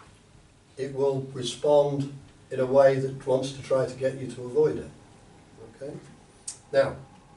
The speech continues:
all of that is going on below your level of awareness.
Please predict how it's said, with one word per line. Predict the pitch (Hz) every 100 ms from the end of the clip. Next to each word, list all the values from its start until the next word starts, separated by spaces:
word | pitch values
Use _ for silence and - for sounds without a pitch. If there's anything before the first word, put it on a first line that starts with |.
| - - - - - - -
all | 208 269 226
of |
that | 202 185 -
is | 135
going | 160 165 151
on | 156 143 113
below | 113 139 139 160 170 165
your | 156 147
level | 143 143 143 139
of | 135
awareness. | 151 156 120 - -